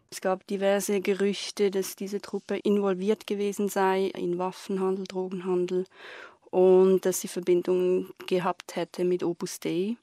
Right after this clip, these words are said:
Die eine Theorie ist quasi, dass mein Cousin undercover dort in dieser Truppe sich engagiert hat, um eine Geschichte, ein Buch über die Truppe zu schreiben. Und auf der anderen Seite habe ich auch seine Notizbücher aus dem ehemaligen Jugoslawien.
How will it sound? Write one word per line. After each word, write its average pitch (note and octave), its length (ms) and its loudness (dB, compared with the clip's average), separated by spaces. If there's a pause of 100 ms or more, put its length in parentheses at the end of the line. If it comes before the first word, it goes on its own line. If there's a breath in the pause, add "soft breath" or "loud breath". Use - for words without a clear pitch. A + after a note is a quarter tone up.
(760 loud breath)
Die G#3 100 6
eine G#3+ 320 6
Theorie G#3 560 2
ist G#3 180 -4
quasi, G3 300 0
dass F#3+ 180 -4
mein F#3+ 220 2
Cousin F#3+ 380 0
undercover G3+ 880 0
dort F#3+ 200 -6
in F#3+ 60 -8
dieser G3+ 240 -14
Truppe - 320 -6
sich G3 200 -6
engagiert F#3+ 640 0
hat, F#3+ 260 -4
um F#3+ 320 -2 (440 loud breath)
eine F3 200 2
Geschichte, A3 480 -2
ein F3+ 140 0
Buch G#3+ 460 -8
über G#3+ 220 -6
die G3+ 120 -10
Truppe - 340 -6
zu G3 140 -6
schreiben. F#3+ 580 0 (560 loud breath)
Und F#3+ 500 6
auf F#3 200 2
der - 160 0
anderen G3+ 340 6
Seite G3+ 460 4
habe G3 180 0
ich - 200 -8
auch F#3 420 0
seine F#3 560 2
Notizbücher G3+ 880 -4
aus F#3+ 260 -2
dem G3+ 160 -6
ehemaligen G3 560 -2
Jugoslawien. G3 760 -2